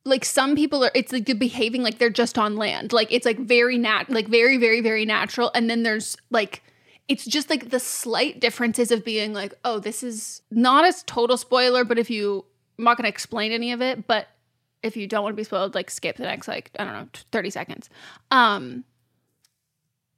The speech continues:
if he's not blue, and the difference of why he's not blue is because of,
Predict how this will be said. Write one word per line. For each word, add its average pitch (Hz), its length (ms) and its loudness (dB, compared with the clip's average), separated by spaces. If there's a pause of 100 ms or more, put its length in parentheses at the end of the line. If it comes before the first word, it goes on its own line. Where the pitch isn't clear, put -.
(800)
if 247 240 4
he's 359 640 -2 (460)
not 226 460 2
blue, 214 600 -4 (400)
and 220 280 -2
the 226 80 -10
difference 247 520 0
of 214 160 -4
why 208 240 2
he's 226 400 -6
not 185 280 -4
blue 180 520 -8 (300)
is 185 400 -8 (100)
because - 840 -8 (480)
of, - 600 -4